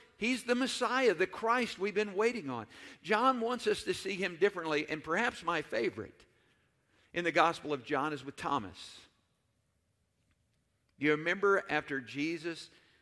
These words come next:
appears to the apostles, and they go and they tell Thomas that he has risen, and, and he says, "Unless I see the nail prints in his hand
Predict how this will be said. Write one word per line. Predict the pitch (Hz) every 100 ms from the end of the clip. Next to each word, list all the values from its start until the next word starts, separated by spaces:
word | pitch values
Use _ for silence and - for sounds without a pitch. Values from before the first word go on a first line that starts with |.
| _ _ _ _ _
appears | 135 - 165 170 170
to | 160
the | 151
apostles, | 135 139 147 143 151 151
and | 135 123
they | 147
go | 139 147 156
and | 143
they | 139
tell | - 160 151
Thomas | 151 147 156 165
that | - 123
he | 151
has | 143 127
risen, | 151 160 165
and, | 131 117 -
and | 127 123
he | 160
says, | 151 - 156 160 -
"Unless | 143 131 151 196 190 -
I | 151 160 165 147
see | - - - 208 254 262 269 339 - _ _ _ _ _ _ _ _ _ -
the | 135
nail | 135 165 214 226
prints | 226 226 226
in | 220
his | 220 -
hand | 127 120 104 90 87